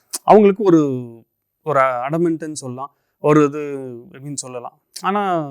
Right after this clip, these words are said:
அதே போல பாத்தீங்கன்னா, இவங்க இந்த மாதிரி இவங்களோட பிரச்சனைகள் வந்து அதிகரிச்சுட்டே போகுது. அப்போ என்ன நடக்குது, இவங்க ஜனவரி மாசம் ஆறாம் தேதி வந்து கோவாக்கு வந்து டூர்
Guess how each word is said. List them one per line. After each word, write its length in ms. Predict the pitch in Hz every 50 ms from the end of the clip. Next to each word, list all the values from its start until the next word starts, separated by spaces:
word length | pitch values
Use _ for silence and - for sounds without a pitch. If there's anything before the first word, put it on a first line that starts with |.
| 131 - _ _ _ _ _ _ _ _ _ _ -
அதே 180 | 170 196 220
போல 160 | 196 190 175
பாத்தீங்கன்னா, 420 | 160 147 147 135 151 160 190 220 220
இவங்க 540 | 190 180 175 170 170 165 156 151 147 147 147
இந்த 200 | 143 143 151 151
மாதிரி 220 | 160 170 165 165
இவங்களோட 240 | 165 156 160 151 147
பிரச்சனைகள் 540 | 135 151 165 160 - 208 202 175 165 156 143
வந்து 180 | 147 151 156
அதிகரிச்சுட்டே 480 | 147 147 165 160 160 147 127 - - 147 127 -
போகுது. 220 | 135 127 113 117 _ _ _ _ _ _ _ _ _ _ _ - 170
அப்போ 320 | 175 160 - 214 214 196
என்ன 180 | 185 185 190 180
நடக்குது, 440 | 170 156 147 139 131 156 175 202
இவங்க 380 | 196 170 151 143 143 135 131 123
ஜனவரி 320 | - 151 165 196 208 196 175
மாசம் 320 | 156 147 135 - - 151
ஆறாம் 280 | 147 165 180 190 175 151
தேதி 220 | 147 139 120 123
வந்து 300 | 120 120 123 135 170 180 170 147 127 120 113 107 _ _ _ _ _ _ _ _ _ _ _ 135
கோவாக்கு 460 | 127 175 196 214 208 180 156 139 135
வந்து 400 | 139 135 143 160 160 143 131 127 -
டூர் 180 | 160 170 160